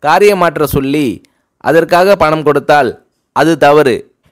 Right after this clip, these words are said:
என்னால் ஆக வேண்டியது உங்களுக்கும் உங்களால் ஆக வேண்டியது எனக்கும் எதுவும் இல்லை. நான் உங்கள் கூட பிறந்த ஒரு சகோதரனாக நினைத்து கொடுக்கிறேன். பெற்றுக்கொள்ளுங்கள்" என்று சொன்ன பிறகு,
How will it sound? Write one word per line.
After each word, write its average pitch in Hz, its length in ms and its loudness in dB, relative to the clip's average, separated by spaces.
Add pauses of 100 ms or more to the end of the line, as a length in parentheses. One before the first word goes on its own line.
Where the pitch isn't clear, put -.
(180)
என்னால் 185 380 2
ஆக 180 300 2
வேண்டியது 156 380 -2
உங்களுக்கும் 139 760 -4 (420)
உங்களால் 190 480 2
ஆக 170 300 2
வேண்டியது 156 360 -4
எனக்கும் 139 600 -6 (380)
எதுவும் 160 420 2
இல்லை. 123 400 -4 (600)
நான் 143 240 0
உங்கள் 151 300 0
கூட 202 240 2
பிறந்த 151 340 0
ஒரு 131 200 0
சகோதரனாக 135 920 0 (220)
நினைத்து 170 360 -6
கொடுக்கிறேன். 123 580 -4 (540)
பெற்றுக்கொள்ளுங்கள்" 170 640 0
என்று 127 220 -2
சொன்ன 147 260 -4
பிறகு, 117 680 -2